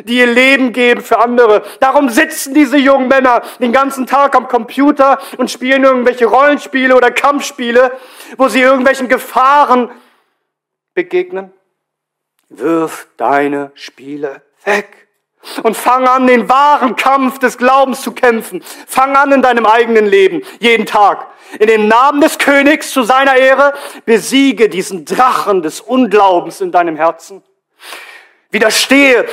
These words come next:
diesen Zauberer der Weltlichkeit, der dich in seinen Bann ziehen will jeden Tag.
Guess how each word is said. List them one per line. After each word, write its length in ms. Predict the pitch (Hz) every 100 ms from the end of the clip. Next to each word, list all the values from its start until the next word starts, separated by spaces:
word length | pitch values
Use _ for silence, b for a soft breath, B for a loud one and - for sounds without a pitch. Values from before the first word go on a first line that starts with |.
| B
diesen 260 | 220 180 196
Zauberer 880 | - - 285 311 277 247 220 202 180 B -
der 240 | 233 196
Weltlichkeit, 960 | 240 285 285 - 247 - - 233 240 254 - B
der 100 | 226
dich 240 | 220 247 -
in 140 | 240
seinen 280 | 202 220 208
Bann 220 | 226 220
ziehen 300 | 214 226 202
will 100 | 196
jeden 300 | 190 190 180
Tag. 400 | - 175 170 -